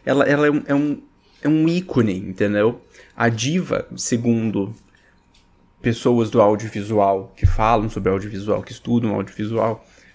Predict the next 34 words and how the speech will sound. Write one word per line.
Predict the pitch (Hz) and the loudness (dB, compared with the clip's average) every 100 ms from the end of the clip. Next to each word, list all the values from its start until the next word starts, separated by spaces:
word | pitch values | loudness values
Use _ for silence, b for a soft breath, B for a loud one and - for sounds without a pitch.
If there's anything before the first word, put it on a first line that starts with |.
| - | -6
a | 113 | -4
diva, | 110 113 147 131 - | -4 0 0 0 0
ela, | 113 117 110 | 2 4 4
elas | 117 113 110 | 2 0 2
são | 135 120 120 | 2 4 2
consideradas | - 123 127 123 123 127 120 | -2 -4 0 4 4 2 -4
ícones, | 127 135 - 98 92 - | -4 -4 -4 -4 -4 -2
elas | 107 104 - - - | 0 0 -2 -12 -14
são, | - - 117 117 117 | -6 2 4 4 0
têm, | - 131 | 2 2
têm | 127 147 135 | 4 4 4
características, | - - 139 139 151 139 135 - 107 101 | 0 2 2 4 0 2 0 -2 -6 -6
elas | 98 | -4
são | 107 | -4
confiantes | 113 120 139 143 151 - | -2 0 4 6 4 2
no | 147 | -2
próprio | - 160 170 | 2 2 2
trabalho, | 135 135 123 113 120 B B B | 0 6 6 6 0 B B B
elas | - 120 | 0 2
são | 120 120 | 4 2
confiantes | 120 120 - 139 123 120 - b b b | 4 0 4 4 4 0 -10 b b b
de | - | -12
quem | 120 127 113 | 0 2 4
são | 123 143 | 4 6
elas, | 127 117 113 - | 6 6 4 2
elas | 113 | 0
são | 110 123 | 2 2
orgulhosas, | 127 123 123 139 127 117 110 113 | 2 2 4 10 10 10 6 0
elas | 120 117 | 0 0
são | 127 120 | 0 4
barulhentas | 127 147 143 156 170 165 110 | 6 6 8 8 6 2 -8
por | - 110 | -4 -2
ser | 110 104 | 0 -2
orgulhosa. | 104 139 143 117 113 123 | -2 2 4 4 0 -8